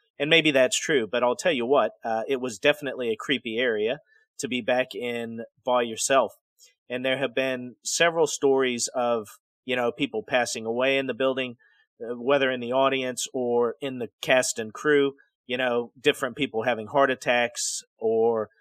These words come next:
you know, just being ill and passing away in the theater, and that they still haunt the theater to this day. So, you know, as far as I'm concerned, it's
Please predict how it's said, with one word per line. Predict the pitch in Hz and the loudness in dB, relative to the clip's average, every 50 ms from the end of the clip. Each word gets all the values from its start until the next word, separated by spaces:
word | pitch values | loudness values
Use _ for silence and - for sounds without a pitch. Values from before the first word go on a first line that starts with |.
| _ _ _ _ | _ _ _ _
you | 120 120 | -6 -4
know, | 120 123 120 | -2 -2 -2
just | 110 110 127 120 - | -2 -2 -4 -6 -6
being | - 120 117 117 127 | -6 -6 -8 -4 0
ill | 135 147 156 156 143 | 4 4 6 6 4
and | 131 123 120 | 2 0 -2
passing | - 135 117 110 - - 113 113 | -2 -2 0 0 -2 -6 -6 -2
away | 117 151 208 220 208 | 2 4 4 6 4
in | 185 147 135 | 4 2 -2
the | 135 | -6
theater, | 131 - 123 110 113 110 143 202 214 _ _ _ _ _ _ _ _ _ | -8 -8 -6 -6 -4 -4 -4 -6 -6 _ _ _ _ _ _ _ _ _
and | 123 123 123 | -10 -6 -4
that | 127 120 - | -6 -4 -2
they | 127 120 | -2 -2
still | 113 - - 147 135 123 | -2 0 0 2 2 2
haunt | - - 143 143 143 - | 0 0 0 0 -2 -4
the | 120 120 | -8 -8
theater | - - 131 127 127 117 120 | -6 -4 -2 -2 -2 -2 -4
to | 107 - - 123 113 | -6 -6 -8 -6 -4
this | 110 113 107 - - | -2 -2 -2 -2 -2
day. | - 139 143 110 92 - _ _ _ _ _ _ _ _ _ | 0 0 0 0 -2 -8 _ _ _ _ _ _ _ _ _
So, | - - 139 139 139 | -4 2 2 4 4
you | 139 135 135 135 | 4 2 2 2
know, | 139 139 139 135 131 123 - - - | 4 4 4 4 2 0 -2 -4 -6
as | - 139 131 - | -4 -4 -4 -2
far | - 196 202 185 156 | 2 4 4 6 4
as | 131 117 | 4 2
I'm | 143 151 170 185 | 0 0 0 -2
concerned, | - 180 151 131 - - 107 104 113 131 - _ _ _ _ _ _ _ _ | -6 -8 -6 -6 -6 -6 -6 -8 -12 -14 -18 _ _ _ _ _ _ _ _
it's | - 131 131 123 - - - - - - - | -4 -2 -2 -2 -4 -6 -6 -6 -6 -8 -10